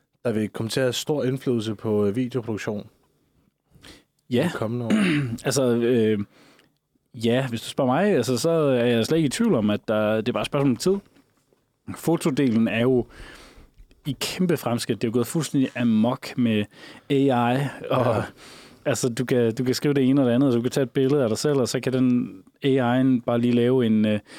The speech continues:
Speaker 2: et billede, hvor du er en stormtrooper, eller
Speaker 1: Ja,
Speaker 2: du
Speaker 1: ja.
Speaker 2: er det ene og det
Speaker 1: Ja.
Speaker 2: andet. Der går ikke lang tid, før det bare er, er helt standard, at det også er sådan med video. Du kan få lavet videoklip, og så er der jo mange virksomheder, der,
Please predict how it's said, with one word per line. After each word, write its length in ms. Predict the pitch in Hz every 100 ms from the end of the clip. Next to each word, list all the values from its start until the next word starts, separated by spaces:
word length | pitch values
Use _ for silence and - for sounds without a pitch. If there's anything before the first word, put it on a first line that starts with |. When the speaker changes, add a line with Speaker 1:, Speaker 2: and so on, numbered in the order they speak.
| - -
Speaker 2:
et 120 | 127
billede, 240 | - 135 143
hvor 180 | 123 110
du 300 | 135 131 123
er 200 | 110 107
en 280 | 107 104 101
stormtrooper, 720 | 135 120 131 123 107 110 104
eller 220 | 107 101
Speaker 1:
Ja, 120 | 143 127
Speaker 2:
du 80 | 120
Speaker 1:
ja. 40 | 113
Speaker 2:
er 200 | 107 107
det 160 | 120 123
ene 100 | 131
og 40 |
det 40 |
Speaker 1:
Ja. 40 | 107
Speaker 2:
andet. 120 | 120 117 - - - - -
Der 80 | 98
går 220 | - 95
ikke 140 | 101 98
lang 200 | 98 98
tid, 140 | 113
før 220 | - 117
det 220 | 95 113
bare 260 | 101 104 113
er, 300 | 107 101 101
er 240 | 82 107
helt 260 | 107 127 101
standard, 500 | - 120 110 120 101
at 180 | 98 -
det 80 | 107
også 200 | 98 110
er 20 |
sådan 160 | 113
med 80 | 104
video. 240 | 101 110 -
Du 40 | 107
kan 120 | -
få 80 | 107
lavet 220 | 107 101
videoklip, 520 | 113 117 - 117 - - - - - - -
og 100 | -
så 140 | 123
er 220 | 117 110
der 100 | 104
jo 80 | 104
mange 360 | 101 98 110 113
virksomheder, 460 | 110 117 - 107
der, 60 | 101